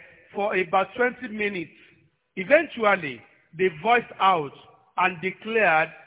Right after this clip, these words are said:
that they had decided to walk out of the debate, giving us an excuse that they will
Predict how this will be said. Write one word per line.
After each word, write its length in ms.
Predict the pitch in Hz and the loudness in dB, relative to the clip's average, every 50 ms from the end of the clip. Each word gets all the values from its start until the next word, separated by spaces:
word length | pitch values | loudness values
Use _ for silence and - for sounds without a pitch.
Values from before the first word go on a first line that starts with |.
| _ _ - 151 135 | _ _ -20 -10 -4
that 340 | 170 165 160 160 160 160 - - - - - - _ _ 156 | 0 2 2 2 2 0 -2 -6 -18 -20 -20 -20 _ _ -8
they 140 | 143 165 - | -6 -6 -4
had 220 | - 180 175 170 - - 143 151 | 0 0 0 0 -2 -6 -16 -16
decided 640 | 165 160 - 220 226 247 240 170 156 147 143 139 143 139 - _ _ _ _ - | -16 -8 -2 0 2 2 2 0 -2 -4 -4 -6 -8 -12 -20 _ _ _ _ -8
to 80 | 170 | -6
walk 300 | 156 151 170 202 214 214 - - | -6 -2 0 2 2 0 0 -2
out 340 | 165 165 175 175 175 170 - _ _ _ - | 0 2 2 2 0 -2 -6 _ _ _ -6
of 140 | 160 147 139 | -4 -4 -6
the 60 | 147 | -8
debate, 440 | 131 147 139 135 156 147 135 127 - - _ _ _ _ _ _ _ _ _ _ | -14 -14 -12 -10 -10 -10 -10 -10 -14 -18 _ _ _ _ _ _ _ _ _ _
giving 460 | 160 139 233 262 269 254 285 277 269 - - | -10 -6 -4 -4 -2 -2 -4 -4 -4 -2 0
us 260 | 208 202 208 208 202 - - | 2 2 2 2 0 -4 -8
an 180 | - 180 160 - | -6 -6 -6 -6
excuse 560 | - 220 - - - - 247 196 160 156 156 - _ _ _ _ _ _ _ | -8 -12 -12 -12 -10 -10 -10 -8 -8 -10 -14 -16 _ _ _ _ _ _ _
that 420 | - 143 135 160 160 156 151 151 - - - - _ _ _ _ _ - | -16 -8 -2 0 2 2 2 0 -2 -6 -16 -20 _ _ _ _ _ -20
they 320 | 156 139 180 202 196 190 | -8 -2 0 2 2 2
will 360 | 196 202 190 170 180 196 196 | 0 -4 -8 -8 -6 -6 -6